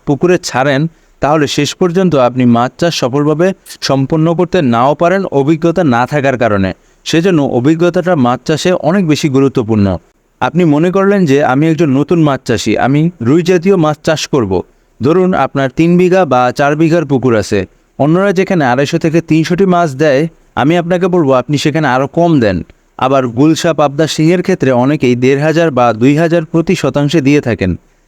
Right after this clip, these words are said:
সেখানে আপনি সাতশো থেকে আটশো এর বেশি ছাড়বেন না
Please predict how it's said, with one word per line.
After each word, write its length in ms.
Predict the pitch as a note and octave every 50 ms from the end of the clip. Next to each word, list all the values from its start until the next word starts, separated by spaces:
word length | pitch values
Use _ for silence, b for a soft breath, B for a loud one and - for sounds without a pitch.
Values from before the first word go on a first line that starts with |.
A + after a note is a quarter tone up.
| _ _
সেখানে 400 | - - D#3+ D#3 G3+ G3+ F#3 D#3
আপনি 220 | C#3 - - C#3
সাতশো 340 | B2+ - D3 C#3 - - D#3+
থেকে 200 | - E3+ D#3 E3
আটশো 280 | C3+ B2+ - - - D#3+
এর 80 | D#3+
বেশি 260 | C3+ C3+ B2 A#2+ D#3 D3
ছাড়বেন 380 | - D#3 D3 C#3 C3 B2+ A#2
না 220 | G#2+ G2+ F2 E2